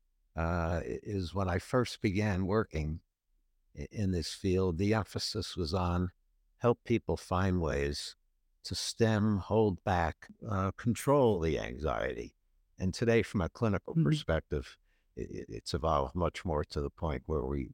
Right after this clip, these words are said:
Speaker 1: we recognize that the, the, the best way to work with these kinds of conditions i-, is to work with the anxiety rather than against it. And, and that's been a, a big turn over the last thirty years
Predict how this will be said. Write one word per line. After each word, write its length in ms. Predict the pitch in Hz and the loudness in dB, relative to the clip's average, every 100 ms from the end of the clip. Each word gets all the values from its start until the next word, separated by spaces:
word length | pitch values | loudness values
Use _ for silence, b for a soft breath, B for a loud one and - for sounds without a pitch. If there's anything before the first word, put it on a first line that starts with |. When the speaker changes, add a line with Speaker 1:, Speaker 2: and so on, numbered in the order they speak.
| - | -6
Speaker 1:
we 160 | 78 | -4
recognize 760 | 73 82 - 73 73 69 67 - | 0 0 -2 -4 -2 -2 -4 -4
that 140 | 69 - _ - | -6 -8 _ -6
the, 360 | 85 82 - - | -2 -2 -4 -12
the, 80 | - - - 80 | -14 -14 -8 -4
the 80 | |
best 380 | 87 120 120 - | 2 4 4 2
way 180 | 90 78 | 2 4
to 80 | 78 | 2
work 260 | 78 76 - | 2 0 -2
with 100 | - | -2
these 220 | 73 - | -2 -2
kinds 340 | - 80 78 | -2 0 0
of 160 | 85 - | -4 -2
conditions 600 | 78 73 73 - 85 76 | -2 0 -2 0 -2 -2
i-, 100 | 69 | -6
is 240 | 69 67 - | -6 -10 -6
to 140 | 87 | -2
work 320 | 85 85 - - _ _ - | 2 2 0 -14 _ _ 0
with 320 | 110 110 - | 2 2 -2
the 200 | - 65 | -2 0
anxiety 680 | 58 58 64 62 65 62 67 | 0 -2 -2 2 2 2 -2
rather 380 | 62 78 71 73 | 0 2 2 0
than 180 | 60 64 | -2 -2
against 540 | 71 - - - - | -4 -6 -6 -8 -10
it. 160 | - - | -12 -8
And, 200 | 58 58 | -8 -6
and 140 | 76 73 | -6 -4
that's 240 | 62 - | -4 -6
been 180 | - 67 | -6 -6
a, 220 | - 58 | -8 -10
a 40 | |
big 300 | - 65 58 | -6 -4 -6
turn 360 | - 80 71 65 | -4 -4 -4 -6
over 160 | - - | -10 -8
the 80 | - | -4
last 320 | 62 - - | -4 -4 -10
thirty 280 | - - 71 | -10 -10 -10
years 480 | - - - - | -10 -12 -12 -12